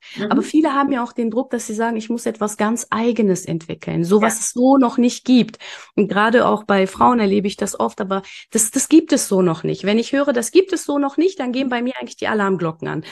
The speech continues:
Speaker 2: Weil ich denke, warum nicht? <laughs> Es ist sehr
Speaker 1: <laughs>
Speaker 2: unwahrscheinlich, dass da noch nie jemand drauf gekommen ist. Also müssen wir mal schauen, warum es das so noch nicht gibt. Was ich damit sagen möchte,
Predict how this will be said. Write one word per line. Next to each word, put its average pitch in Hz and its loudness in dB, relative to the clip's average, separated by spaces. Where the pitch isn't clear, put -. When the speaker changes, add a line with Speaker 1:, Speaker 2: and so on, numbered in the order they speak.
Speaker 2:
Weil - 2
ich 214 0
denke, 262 2
warum 311 6
nicht? 175 -2
<laughs> - 2
Es - -2
ist 247 2
sehr 370 4
Speaker 1:
<laughs> 392 0
Speaker 2:
unwahrscheinlich, 294 4
dass 277 0
da 269 2
noch 262 0
nie 311 8
jemand 311 2
drauf 269 0
gekommen 311 4
ist. 415 -2
Also 339 -6
müssen 320 -2
wir 320 0
mal 269 2
schauen, 302 0
warum 262 -2
es 302 -6
das 285 -8
so 269 -4
noch 269 -4
nicht 254 -4
gibt. 220 -8
Was 240 -4
ich - -6
damit 269 -2
sagen 311 0
möchte, 220 -6